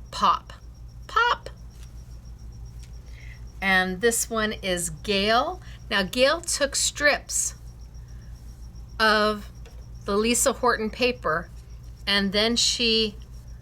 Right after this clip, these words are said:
gosh, I don't know if she inked or if she embossed in white right on top of it. It's a lovely card. Soft and beautiful. And then we've got Tamara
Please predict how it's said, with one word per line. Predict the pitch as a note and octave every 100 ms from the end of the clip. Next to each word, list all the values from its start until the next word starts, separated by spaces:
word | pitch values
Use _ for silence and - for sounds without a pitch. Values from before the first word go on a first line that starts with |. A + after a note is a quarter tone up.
| -
gosh, | D#3+ F3 -
I | F#3
don't | A#3+
know | A3
if | F#3+
she | - E3 -
inked | G#3 C#4 C4+
or | G#3+
if | F3+
she | - G#3
embossed | E3 D#3 D#3 G3 G3 G3 -
in | F#3 F3 E3
white | E3+ F3+ D#3 - - - - - - - - - - -
right | F3 F#3 G3
on | G3+ G3
top | - F3 F3+
of | E3+
it. | E3 - - - - - - - - - - -
It's | -
a |
lovely | A3+ F#3+ G3 G3 F3+ F#3
card. | F3 - E3+ D#3+ D3+ - - - - -
Soft | - - - E3 E3 -
and | F#3 E3+
beautiful. | F3+ G#3+ A3 G#3 - G#3+ G#3+ - - - - - - - - - - - - - - - - - - - - - - -
And | G3
then | G3+ G3+ G3+
we've | A#3+ A#3
got | F#3 F3+
Tamara | - F#3+ F#3+ A3 A#3+ B3+